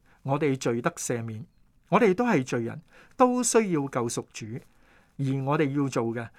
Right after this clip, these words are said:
就係喺主仲未再來之前，接受基督作為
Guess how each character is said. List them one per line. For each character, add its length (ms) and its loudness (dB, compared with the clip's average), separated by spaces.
就 200 4
係 220 2
喺 220 2
主 360 0
仲 260 -2
未 180 -2
再 220 2
來 220 0
之 180 -6
前， 340 -8
接 180 4
受 340 4
基 200 0
督 140 4
作 140 2
為 180 -4